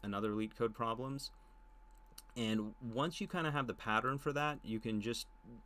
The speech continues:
really make some minor changes of how do we represent this into an adjacency list. Number of regions gives you the edges, and you have to convert that into an adjacency list. Uh, and the same thing here, we just need to convert this input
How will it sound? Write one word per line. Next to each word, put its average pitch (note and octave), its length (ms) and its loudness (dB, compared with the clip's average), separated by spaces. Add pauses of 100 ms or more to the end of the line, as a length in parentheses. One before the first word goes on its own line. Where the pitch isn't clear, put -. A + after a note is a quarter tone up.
really C#3+ 320 4
make B2+ 240 -2
some A2+ 140 0
minor G2+ 340 2
changes A2 540 -4 (400)
of G#2+ 180 0
how B2 220 2
do B2 100 2
we A2+ 320 0
represent G#2+ 640 0
this G2+ 400 -2
into F#2+ 600 -6
an F#2+ 60 -8
adjacency F2 580 -6
list. D2 320 -8 (320)
Number D3+ 280 4
of A#2+ 140 4
regions C3+ 420 2
gives A2 260 2
you A2+ 220 0
the F#2+ 240 -4
edges, B2+ 540 -4 (460)
and G#2 160 0
you G#2 60 0
have A2 200 -4
to A#2 60 -6
convert G#2 380 -2
that G#2+ 240 -4
into - 280 -2
an F2+ 60 -2
adjacency F#2+ 640 -2
list. C3+ 380 -2 (440)
Uh, A2 300 2
and A#2 100 -2
the A#2 60 2
same D3 260 2
thing C3+ 200 2
here, G#2+ 200 2
we G#2 140 0
just C3 220 -2
need C#3 140 -2
to B2 40 0
convert G#2+ 500 0
this G#2+ 220 -2
input A#2+ 440 -4